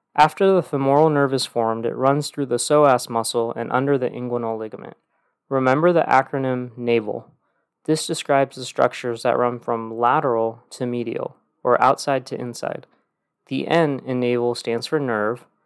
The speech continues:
and the A stands for artery. Thus, we know that the femoral nerve runs lateral to the femoral artery.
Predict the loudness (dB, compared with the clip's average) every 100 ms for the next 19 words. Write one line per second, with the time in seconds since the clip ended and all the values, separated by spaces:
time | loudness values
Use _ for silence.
0 | _ _ -8 -6 0 0 0 -2 -6 -6
1 | -4 2 0 0 -12 -18 _ _ _ _
2 | _ _ -4 2 2 2 -8 -6 -2 2
3 | 2 2 -2 -6 -8 -2 0 2 2 2
4 | 2 2 -2 -4 -6 0 2 4 2 -2
5 | -4 -10 -14 -14 -10 -8 -6 -6 -6 -8
6 | -10 -16